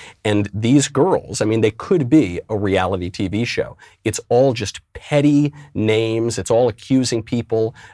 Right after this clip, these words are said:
of v-, bigotry and all these different personal motives.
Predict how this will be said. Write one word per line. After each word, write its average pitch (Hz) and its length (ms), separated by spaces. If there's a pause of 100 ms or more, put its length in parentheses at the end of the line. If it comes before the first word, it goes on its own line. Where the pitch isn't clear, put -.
(120)
of 101 340
v-, 98 200 (580)
bigotry 117 720
and 85 260
all 104 140
these 107 220
different 110 280
personal 104 400
motives. 92 500